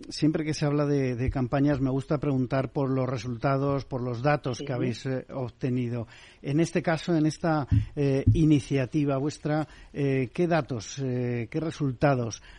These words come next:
Speaker 1: habéis tenido con esta campaña?
Speaker 2: Vale, primero puedo contaros en primicia que hemos salido esta semana como finalistas del European Diversity Awards,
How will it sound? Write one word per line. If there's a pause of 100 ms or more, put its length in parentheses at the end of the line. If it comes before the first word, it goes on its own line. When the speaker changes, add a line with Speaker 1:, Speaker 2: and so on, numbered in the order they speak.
Speaker 1:
habéis
tenido
con
esta
campaña? (540)
Speaker 2:
Vale,
primero
puedo
contaros
en
primicia
que
hemos
salido
esta
semana
como (440)
finalistas
del
European
Diversity
Awards,